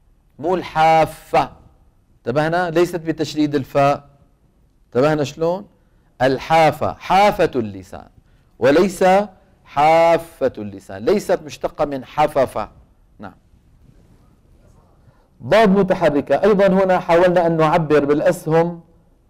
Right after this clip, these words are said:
عن أن الصوت يتجه يمنة ويسرة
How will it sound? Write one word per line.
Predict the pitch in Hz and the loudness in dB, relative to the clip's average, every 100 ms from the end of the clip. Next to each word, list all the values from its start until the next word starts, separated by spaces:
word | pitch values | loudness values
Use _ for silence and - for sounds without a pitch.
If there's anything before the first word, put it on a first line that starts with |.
| - | -4
عن | 151 165 165 - - | -2 -2 -6 -12 -4
أن | 170 175 | -2 0
الصوت | 151 - - 185 185 180 | -2 -2 0 2 2 2
يتجه | 147 143 143 - 185 170 151 143 156 | 2 2 0 0 0 0 0 2 4
يمنة | 220 214 196 185 180 160 | 4 2 2 2 0 0
ويسرة | 135 143 151 - 131 131 131 | 0 2 2 0 0 0 0